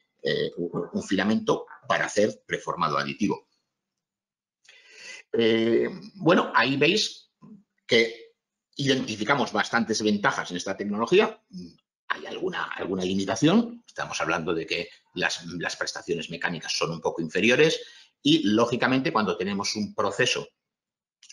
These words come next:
eh, aditivo de termoplásticos, pues el cabezal de impresión, pues, siempre tiene que estar encendido y, por lo tanto,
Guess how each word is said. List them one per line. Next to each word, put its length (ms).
eh, 440
aditivo 420
de 120
termoplásticos, 960
pues 320
el 180
cabezal 480
de 80
impresión, 540
pues, 140
siempre 200
tiene 160
que 80
estar 180
encendido 520
y, 60
por 160
lo 100
tanto, 380